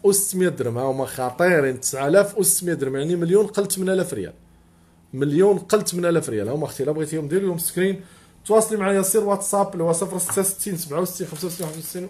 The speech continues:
مرحبا. براسليت ديال الح-، الح-، الهرم، ما عنديش براسليت ديال الهرم.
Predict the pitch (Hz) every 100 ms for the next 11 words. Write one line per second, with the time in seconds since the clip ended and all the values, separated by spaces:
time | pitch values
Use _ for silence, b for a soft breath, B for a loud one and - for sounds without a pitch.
0 | 170 147 104 - - _ _ _ _ _
1 | _ _ _ _ _ _ _ _ _ _
2 | _ - - - _ _ _ - - -
3 | - - _ _ _ 147 151 165 165 156
4 | 160 147 - 156 156 151 - 123 - -
5 | 139 127 139 156 208 175 131 143 180 180
6 | 180 175 170 156 151 131 120